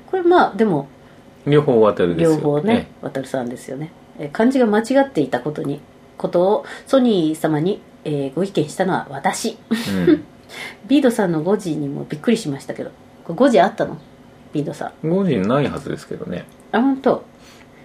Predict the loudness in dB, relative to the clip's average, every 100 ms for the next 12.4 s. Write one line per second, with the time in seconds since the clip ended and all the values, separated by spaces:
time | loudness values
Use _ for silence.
0 | -18 -8 -4 -2 -2 -4 0 0 2 2
1 | 2 4 4 0 -2 -4 -2 -2 -2 -2
2 | -4 -6 -12 -20 -20 -6 -6 -6 -14 -20
3 | -12 -4 -2 -2 -6 -4 -2 0 0 -4
4 | -18 -20 -18 -18 -6 -2 2 2 0 -4
5 | -8 -8 -10 -8 -2 -2 0 -2 -2 -6
6 | -10 -6 -4 -4 -6 -8 -8 -14 -20 -20
7 | -10 -6 -2 -2 0 2 2 0 -18 -8
8 | 0 2 2 -2 -2 0 2 0 -2 -6
9 | -20 -20 -20 -6 -2 -2 -6 -20 -20 -20
10 | -20 -20 -14 -4 -2 -2 -4 -8 -16 0
11 | 0 2 -2 -2 -6 -6 -2 -2 -4 -6
12 | -6 -8 -12